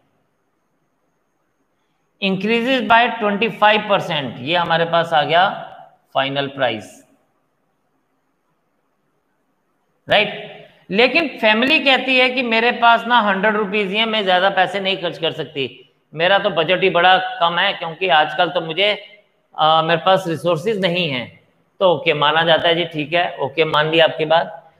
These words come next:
तो कहते हैं जी, हंड्रेड रुपीज की चीज ही ले लो। तो तब family क्या करेगी, family worth ट्वेंटी फ़ाइव रुपीज की चीज कम लेगी, ठीक है ना।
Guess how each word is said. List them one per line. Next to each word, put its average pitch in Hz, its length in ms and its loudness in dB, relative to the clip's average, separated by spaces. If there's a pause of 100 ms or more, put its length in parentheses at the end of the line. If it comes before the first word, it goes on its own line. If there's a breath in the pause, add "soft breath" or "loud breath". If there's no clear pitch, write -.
(260 soft breath)
तो 233 60 2
कहते 240 200 0
हैं 262 80 0
जी, 269 80 0
हंड्रेड 226 320 4
रुपीज 269 240 0
की 277 120 -2
चीज 254 220 -2
ही 277 60 -2
ले 254 140 2
लो। 247 200 -2 (420)
तो 269 140 2
तब 311 400 2
family 247 320 2
क्या 247 160 4
करेगी, 190 460 2
family 190 520 -2
worth 202 540 0
ट्वेंटी 196 300 -2
फ़ाइव 196 320 -2
रुपीज 190 320 -2
की 190 140 -6
चीज 202 400 -6
कम 214 160 0
लेगी, 120 440 -2 (680)
ठीक 156 160 -6
है 226 60 4
ना। 220 200 2